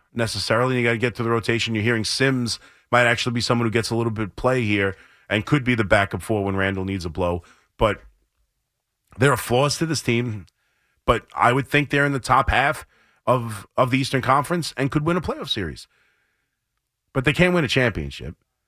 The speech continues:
They're not, they're not battling for a championship right now. And as much as I might not like the fit of Embiid, like, at what point at what point do you finally just take a chance on s-,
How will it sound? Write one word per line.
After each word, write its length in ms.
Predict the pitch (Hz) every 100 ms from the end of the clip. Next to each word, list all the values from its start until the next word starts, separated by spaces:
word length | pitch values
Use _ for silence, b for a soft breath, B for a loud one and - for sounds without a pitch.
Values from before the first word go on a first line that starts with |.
| _ _ _
They're 100 | 120
not, 240 | 147 143 -
they're 200 | 113 131
not 220 | 143 143 101
battling 460 | 120 131 123 110
for 140 | 98 104
a 40 |
championship 600 | - 117 98 87 85 76
right 160 | 78 76
now. 240 | 85 87 b b
And 120 | 110 117
as 120 | 98
much 200 | 151 -
as 100 | 135
I 100 | 143
might 220 | 143 139
not 180 | 127 120
like 200 | 110 127
the 80 | 120
fit 160 | 135 127
of 80 |
Embiid, 420 | 120 120 123 127 120 _ _ -
like, 200 | 110 95
at 180 | 110 92
what 340 | 95 139 151
point 460 | - 139 131 110 - _ _ _ _ _ _ _
at 220 | - 107 104
what 240 | 135 156
point 360 | - 156 135 -
do 100 | 101
you 100 | 101
finally 380 | 131 131 127
just 260 | 113 107 -
take 200 | - 123
a 40 |
chance 460 | 90 - 127 127 110
on 140 | 82
s-, 220 | 82 -